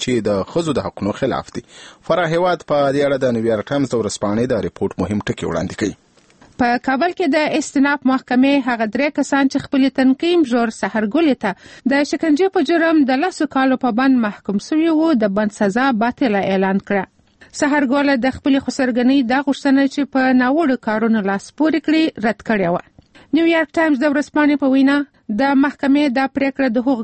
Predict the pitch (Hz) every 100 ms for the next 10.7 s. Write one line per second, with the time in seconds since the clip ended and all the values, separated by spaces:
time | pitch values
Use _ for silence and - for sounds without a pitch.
0 | 262 - 247 240 226 226 - 240 233 226
1 | 208 226 208 277 311 330 - 277 262 285
2 | 269 262 240 214 233 226 - 240 240 240
3 | 220 208 - 247 214 247 208 - 320 349
4 | 262 196 226 285 277 - 202 - 202 220
5 | 208 185 190 196 208 185 190 214 190 185
6 | - 190 226 339 - - - _ - -
7 | 202 180 170 - - 202 _ _ - -
8 | - 285 285 254 277 277 262 254 254 262
9 | 262 214 254 - 247 254 247 - 247 262
10 | 320 311 277 214 254 262